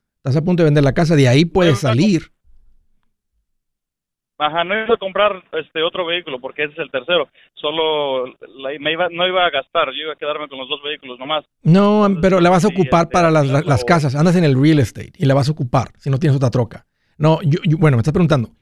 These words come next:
Speaker 1: Yo la,
Speaker 2: Ok.
Speaker 1: por mil quinientos yo la reparo.
Speaker 2: Ah.
Speaker 1: Porque va a quedar buena.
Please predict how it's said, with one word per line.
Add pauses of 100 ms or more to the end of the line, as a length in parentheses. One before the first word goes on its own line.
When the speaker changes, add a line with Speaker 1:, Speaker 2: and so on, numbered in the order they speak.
Speaker 1:
Yo
la,
Speaker 2:
Ok.
Speaker 1:
por
mil
quinientos
yo
la
reparo.
Speaker 2:
Ah. (220)
Speaker 1:
Porque
va
a
quedar
buena.